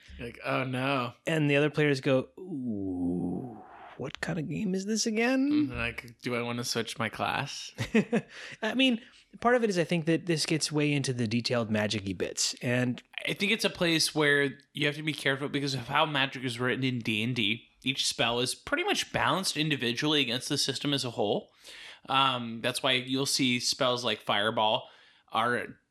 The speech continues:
Speaker 1: generally better than most comparable spells for their level because it's trying to stay, keep the design within the culture of Dungeons and Dragons. And this is something designers of fifth edition have said. They know Fireball's good.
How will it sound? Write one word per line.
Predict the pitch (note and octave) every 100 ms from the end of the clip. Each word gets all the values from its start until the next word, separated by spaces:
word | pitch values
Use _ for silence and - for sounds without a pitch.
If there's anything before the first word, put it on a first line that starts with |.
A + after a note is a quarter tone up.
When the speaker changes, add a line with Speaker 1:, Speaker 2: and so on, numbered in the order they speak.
| _
Speaker 1:
generally | - B2 C#3+ F#3+
better | D#3 A2 B2
than | C#3 B2+
most | A2 -
comparable | B2+ B2 B2 A#2
spells | - - A2
for | B2
their | C#3+ C#3+
level | A#2 G#2+ C3 C#3+ _
because | B2 A2+ A2
it's | G#2 -
trying | - B2 B2
to | A#2+
stay, | - A#2+ A2 A2 A2 - _ _ -
keep | D3 -
the | C3+
design | A#2+ B2+ A#2+ B2 A#2+ A#2+ - _ _ _ _ _ _
within | B2 A#2 B2+
the | A#2
culture | - B2 - B2
of | G#2+
Dungeons | A2 A2 A2+ A2
and | A2
Dragons. | A#2 G2 G#2+ A#2
And | A#2+
this | A#2+
is | C3+ -
something | D#3+ C#3 D3 C#3+
designers | C#3 C3+ C3 C3+
of | B2+
fifth | C3 C3+
edition | B2 - B2
have | A2+
said. | - D#3+ C#3
They | A2 A2
know | A#2+ D#3+ F3+
Fireball's | - A#2 A#2 G#2+ A2 -
good. | A#2 A2